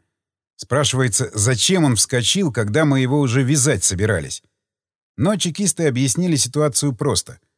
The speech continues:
Парень, поняв, что я его собираюсь сдать особистам,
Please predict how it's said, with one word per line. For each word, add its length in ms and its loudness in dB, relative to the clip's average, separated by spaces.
Парень, 400 2
поняв, 400 2
что 180 -4
я 200 2
его 220 2
собираюсь 520 0
сдать 320 -2
особистам, 680 0